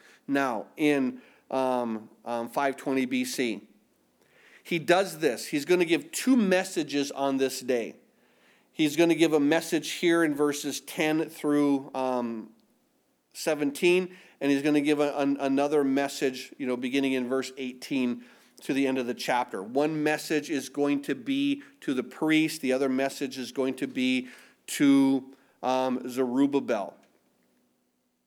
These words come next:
Let's take a look at here at the message to the priest in verse ten. "On the twenty-fourth day of the ninth month, the second year of Darius, the word of the Lord came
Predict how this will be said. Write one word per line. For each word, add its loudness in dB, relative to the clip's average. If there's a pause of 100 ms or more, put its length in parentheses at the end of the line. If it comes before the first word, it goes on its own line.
(300)
Let's 0
take 2
a 0
look 0
at -4
here -2
at 2
the 4
message -2
to -16
the -4
priest -6
in -16
verse -6
ten. -6 (560)
"On 0
the 2
twenty-fourth 0
day 2 (300)
of -6
the 0
ninth 0
month, 0
the -4
second -4
year 0
of -4
Darius, 2
the -4
word 0
of -2
the -4
Lord -2
came 0